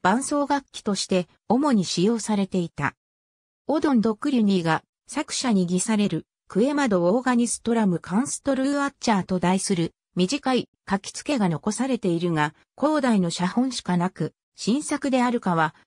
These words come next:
極めて疑わしい。オルガニストルムの最古の表彰物の一つとして、スペインガリシア地方のサンティアゴ・でコンポステーラにある十二世紀建造の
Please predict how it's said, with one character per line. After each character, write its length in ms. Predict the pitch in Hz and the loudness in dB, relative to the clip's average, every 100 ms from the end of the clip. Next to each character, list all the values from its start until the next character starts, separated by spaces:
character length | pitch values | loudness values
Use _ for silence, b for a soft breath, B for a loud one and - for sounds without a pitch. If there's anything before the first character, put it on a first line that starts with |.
| _ | _
極 260 | - 240 | 0 0
め 120 | 311 254 | 0 0
て 100 | 170 | -2
疑 420 | 160 190 196 185 | 0 2 2 2
わ 100 | 175 | 0
し 120 | - | -2
い。 200 | 175 143 - _ _ _ _ _ _ | -4 -4 -10 _ _ _ _ _ _
オ 140 | 165 | 0
ル 140 | 196 285 | 0 0
ガ 120 | 285 | -2
ニ 120 | 269 | -2
ス 140 | 262 - | -4 -2
ト 120 | 269 | -2
ル 140 | 262 | 0
ム 100 | 254 | 0
の 140 | 240 220 | 0 0
最 240 | 233 240 | -2 0
古 160 | 226 190 | 2 0
の 60 | |
表 340 | 160 180 214 208 | 0 0 0 2
彰 220 | 254 247 | 0 2
物 240 | 220 - | 0 2
の 140 | 180 165 | 0 0
一 260 | - 247 | -4 -4
つ 120 | - | -4
と 120 | - 202 | -4 -4
し 100 | - | 0
て、 220 | 160 - _ _ | -2 -2 _ _
ス 120 | - | -12
ペ 120 | - 233 | 0 0
イ 180 | 302 | 0
ン 80 | 294 | -2
ガ 140 | 269 269 | -2 0
リ 120 | 269 | 0
シ 140 | 254 | 0
ア 60 | 254 | -2
地 160 | - | -2
方 260 | 269 247 220 | 0 2 4
の 140 | 175 | 2
サ 200 | 185 214 | 0 -2
ン 60 | 277 | -2
テ 140 | - | 0
ィ 60 | 285 | 2
ア 40 | |
ゴ・ 160 | 247 196 | 2 2
で 120 | 165 | 0
コ 180 | - 180 | -2 0
ン 60 | 240 | 0
ポ 140 | 269 | -2
ス 140 | 247 | -6
テ 180 | - 254 | -2 0
ー 40 | 247 | 2
ラ 100 | 226 | 2
に 160 | 214 | 4
あ 80 | 208 | 4
る 140 | 190 | 2
十 220 | 156 170 262 | 2 2 2
二 160 | 269 | 0
世 220 | - 247 | 0 -2
紀 160 | 220 - | -2 -8
建 220 | - 262 | -4 -2
造 240 | 214 185 170 | 2 2 2
の 240 | 160 160 | 0 -2